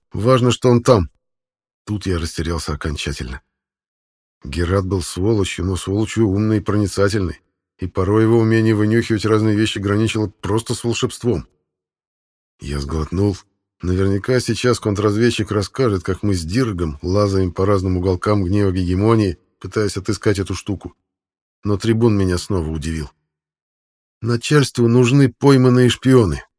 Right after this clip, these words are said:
раскрытые предатели, неблагонадёжные». Герат хмыкнул. «А мне нужен сияющий обруч. Но не просто так, а чтобы сделать карьеру. Если я отыщу этот предмет и верну его гегемону,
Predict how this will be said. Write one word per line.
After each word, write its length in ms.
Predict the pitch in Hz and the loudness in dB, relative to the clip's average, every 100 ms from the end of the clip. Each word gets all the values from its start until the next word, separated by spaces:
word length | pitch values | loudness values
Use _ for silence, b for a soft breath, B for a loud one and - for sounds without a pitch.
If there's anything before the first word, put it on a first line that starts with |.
| - | -8
раскрытые 640 | 92 104 - 143 135 123 | -2 -2 2 2 4 4
предатели, 600 | 117 120 127 123 101 82 _ _ - | 4 4 4 2 0 -6 _ _ -2
неблагонадёжные». 920 | 101 104 110 117 110 127 120 110 80 _ _ _ _ _ _ - | 0 4 6 6 8 8 6 4 -2 _ _ _ _ _ _ -18
Герат 260 | 85 82 73 | -12 -10 -10
хмыкнул. 540 | - 90 90 - 71 - _ _ _ _ _ _ _ | -8 -4 -4 -4 -10 -12 _ _ _ _ _ _ _
«А 140 | 104 | 0
мне 280 | 104 127 151 | 4 6 6
нужен 340 | 135 123 117 117 | 6 6 6 2
сияющий 560 | - 110 120 107 110 | 4 6 6 4 2
обруч. 420 | 104 95 78 - _ _ _ _ _ _ _ | 2 2 -4 -6 _ _ _ _ _ _ _
Но 160 | 98 113 | 2 4
не 140 | 120 | 4
просто 360 | 123 123 120 131 | 6 4 4 2
так, 280 | - 90 87 | 2 2 0
а 40 | |
чтобы 320 | - 117 110 | -2 0 2
сделать 360 | 101 110 120 113 | 2 4 4 4
карьеру. 460 | 113 117 123 80 - _ _ _ _ _ _ _ _ _ _ _ | 4 6 6 2 -4 _ _ _ _ _ _ _ _ _ _ _
Если 460 | - 107 139 - 113 | -6 0 0 2 4
я 180 | 110 113 | 6 6
отыщу 460 | 113 117 - 147 | 4 -2 0 4
этот 300 | 135 117 113 | 4 4 0
предмет 480 | 110 110 117 139 135 | 0 2 4 2 4
и 40 | |
верну 320 | 104 113 120 135 | 4 4 6 6
его 240 | 120 113 | 6 4
гегемону, 760 | 104 98 107 110 151 113 69 | 2 2 2 4 4 4 0